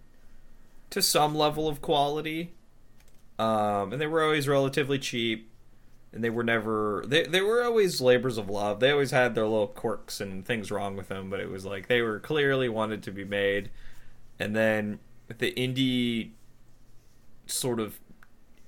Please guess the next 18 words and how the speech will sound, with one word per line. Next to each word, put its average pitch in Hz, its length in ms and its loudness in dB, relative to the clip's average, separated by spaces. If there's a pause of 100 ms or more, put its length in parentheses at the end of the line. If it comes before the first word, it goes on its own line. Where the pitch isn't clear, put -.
(320)
industry 110 720 -4
sort 113 220 -4
of - 240 -10
boomed 110 480 -4
so 131 240 -2
much 135 320 -4
that 107 180 -4
it 98 100 -10
started 107 340 -2
getting 104 260 -4
triple 104 360 -4
A 101 120 2
attention, 127 520 -2
and 101 140 -4
now 101 280 0
indie 98 260 -6
games 101 260 -6
are 98 120 -12